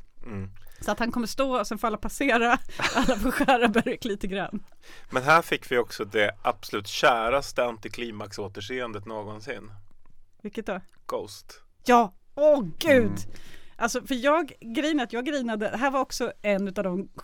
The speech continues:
Speaker 2: sex gånger som jag grinade. Direkt när jag såg Ghost så började liksom, det bara,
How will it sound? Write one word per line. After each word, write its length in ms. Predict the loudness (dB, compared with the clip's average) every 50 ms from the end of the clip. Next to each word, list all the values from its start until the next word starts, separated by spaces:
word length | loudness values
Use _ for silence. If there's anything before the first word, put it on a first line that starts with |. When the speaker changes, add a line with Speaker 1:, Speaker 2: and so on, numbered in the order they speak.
| -8 -6
Speaker 2:
sex 260 | -4 -4 -4 -4 -4
gånger 220 | -4 -4 -2 -2 -2
som 100 | -2 -4
jag 80 | -4
grinade. 440 | -2 -2 -2 -2 -2 -4 -4 -6 -8 -8 -10 -16 -20 -20 -20 -20 -20 -18 -16 -16 -16 -16 -16
Direkt 480 | -16 -6 -2 2 2 4 2 2 2
när 80 | 0 0
jag 60 | 0
såg 360 | 0 -2 -4 -2 -2 -2 -2 -4 -6
Ghost 480 | -8 -8 -6 -6 -8 -8 -10 -12 -14 -16 -18 -18 -18 -18
så 160 | -6 -2 -2 0
började 260 | 2 0 0 0 -2
liksom, 240 | -4 -2 -2 -2 -2
det 80 | 0
bara, 280 | 0 2 2 2 2